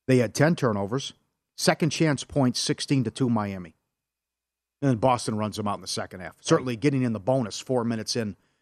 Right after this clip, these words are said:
to the third quarter was big. Can you back that up to the Bontemps tweet? That is so good. Last night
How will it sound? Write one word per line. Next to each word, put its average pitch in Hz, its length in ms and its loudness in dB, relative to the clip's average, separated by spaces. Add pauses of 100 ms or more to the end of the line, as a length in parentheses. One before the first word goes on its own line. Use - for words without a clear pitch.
(140)
to 120 80 -6
the 113 100 -2
third 117 240 0
quarter 123 260 2
was 92 180 -10
big. 101 200 -10
Can 147 120 2
you 156 60 4
back 151 400 2
that 180 120 6
up 180 160 0
to 156 60 -4
the 120 100 0
Bontemps 151 580 0
tweet? 156 320 0 (280)
That 147 100 4
is 110 100 -4
so 156 260 4
good. 120 260 -2 (1040)
Last 170 380 2
night 151 400 0